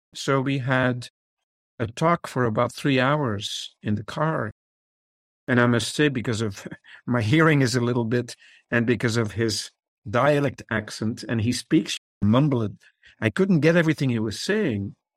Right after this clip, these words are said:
but there was a strong, beautiful bonding that took place. And so at the end, I said, "I, I have never been able to talk to anybody like this. And with my dad, I cannot talk like this." And so it was very heartfelt.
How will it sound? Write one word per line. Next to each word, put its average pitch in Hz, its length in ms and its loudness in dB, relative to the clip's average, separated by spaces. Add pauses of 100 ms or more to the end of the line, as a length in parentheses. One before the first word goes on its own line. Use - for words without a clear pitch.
(300)
but 135 140 -2
there 147 120 2
was 135 140 0
a 135 80 -4
strong, 180 600 -2
beautiful 147 500 -4
bonding 127 560 -4
that 107 240 -8
took 110 220 -14
place. 110 520 -6 (600)
And 127 180 0
so 135 160 -2
at 123 140 0
the 117 180 -2
end, 160 160 2
I 131 40 0
said, 131 200 -4 (400)
"I, 139 140 -8
I 139 220 -6
have 143 220 -6
never 147 240 -2
been 143 160 -4
able 151 260 -6
to - 140 -12
talk 170 440 -8
to 131 240 -6
anybody 123 640 -4 (480)
like 110 260 -4
this. 110 260 -4
And 117 220 -4
with 117 140 -6
my 104 160 -2
dad, 131 340 -4
I 117 80 -4
cannot 117 400 -6
talk 147 320 -8
like 117 220 -6
this." - 320 -10 (920)
And 127 120 -4
so 165 120 2
it 165 60 2
was 156 160 -2
very 180 240 2
heartfelt. 147 720 -2